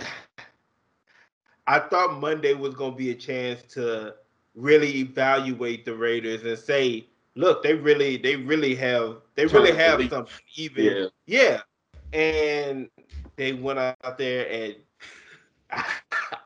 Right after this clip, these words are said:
Speaker 1: like, I don't, the, the stuff that they've had go on this season between John Gruden and then Henry Ruggs, Arnett,
Speaker 2: Arnett,
Speaker 1: all
Speaker 2: yeah.
Speaker 1: these, yeah, like, all this,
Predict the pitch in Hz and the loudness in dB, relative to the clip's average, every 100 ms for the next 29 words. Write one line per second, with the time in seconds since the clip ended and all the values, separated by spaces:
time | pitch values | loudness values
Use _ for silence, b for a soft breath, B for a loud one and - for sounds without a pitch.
0 | 131 127 123 117 139 139 131 120 b b | -6 -4 -4 -2 0 0 -4 -8 b b
1 | b _ _ _ _ _ _ 135 147 135 | b _ _ _ _ _ _ 0 0 0
2 | 131 131 - 208 - 156 160 151 151 147 | -4 -4 2 0 0 -4 -4 -2 -4 0
3 | 143 135 127 127 123 127 127 120 - 127 | 0 0 -2 -2 -2 -2 -4 -6 -6 -6
4 | 127 120 113 131 123 117 120 123 120 117 | -4 -6 -6 -6 -6 0 0 2 -2 -8
5 | 120 113 113 - _ _ - 117 120 143 | -8 -8 -12 -14 _ _ -8 -6 -2 0
6 | 139 135 123 117 120 117 117 113 113 - | 2 2 0 4 4 6 4 2 0 -14
7 | _ _ - 127 131 113 113 104 98 - | _ _ 0 4 4 2 -2 -2 -6 -10
8 | _ - - 143 156 147 135 - _ 139 | _ -8 2 6 6 4 -2 -12 _ 0
9 | 135 117 110 - - 123 120 120 147 156 | 4 4 2 -4 2 2 4 4 4 6
10 | 151 - | 2 0